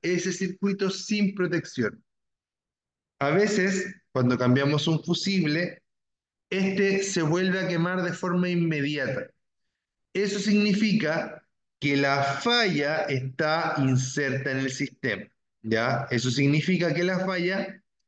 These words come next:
está inserta en el sistema. Además, ¿cierto? Debemos entender que un fusible, además,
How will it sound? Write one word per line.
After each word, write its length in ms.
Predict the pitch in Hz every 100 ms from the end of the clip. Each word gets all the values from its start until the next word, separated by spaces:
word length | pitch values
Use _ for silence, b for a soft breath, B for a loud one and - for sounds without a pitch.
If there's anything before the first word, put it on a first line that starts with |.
| _ _ -
está 720 | 147 143 147 151 156 156 151
inserta 840 | 147 139 131 - 143 131 131 135 131
en 120 | 131
el 120 | 131
sistema. 420 | 127 135 - - - _ _ _ _ _ _ -
Además, 840 | 185 220 220 180 196 - - - _ _ _
¿cierto? 400 | - 127 131 135
Debemos 600 | 127 127 131 147 147 - _
entender 680 | 151 151 156 180 131 151 - _ _ _ _ _ _ _ _ _ _ _ _ B B B
que 120 | -
un 220 | 170 190 185
fusible, 880 | 208 - 254 208 143 147 190 - _ _ -
además, 380 | 110 110 117